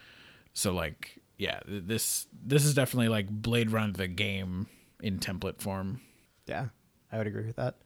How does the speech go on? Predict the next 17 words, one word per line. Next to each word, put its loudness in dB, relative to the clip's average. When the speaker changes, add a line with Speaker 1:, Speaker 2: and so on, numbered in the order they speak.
Speaker 2:
which 2
is 2
too 6
bad. 8
I, 2
I 2
don't 2
know. -6
I 12
always, 12
I, 10
I'm 6
always 8
way 4
more 2
excited 2
when 2